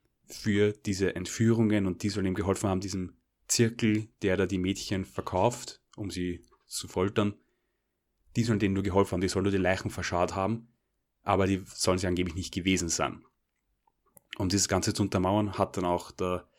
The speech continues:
Fernando eine Stiftung gegründet, die sich eben vor allem durch Spenden erhielt und er bekam da Spenden von ganz Spanien, also es haben immer wieder Leute,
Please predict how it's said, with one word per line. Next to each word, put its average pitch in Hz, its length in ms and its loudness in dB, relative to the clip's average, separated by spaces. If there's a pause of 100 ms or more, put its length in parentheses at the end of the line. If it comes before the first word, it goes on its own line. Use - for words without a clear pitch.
(440)
Fernando 92 560 2
eine 90 220 0
Stiftung 127 460 -2
gegründet, 90 580 0 (880)
die 98 60 0
sich 90 220 -4
eben 92 260 -2
vor 82 220 -2
allem 90 180 0
durch 82 160 -4
Spenden 107 440 0
erhielt 104 420 -2 (400)
und 95 140 -4
er 90 80 0
bekam 90 460 -2
da 87 300 -4 (680)
Spenden 95 380 -2
von 87 500 -4 (320)
ganz 95 260 0
Spanien, 98 540 2
also 90 200 -2
es 87 120 -2
haben 90 160 -2
immer 110 240 2
wieder 98 180 2
Leute, 87 500 0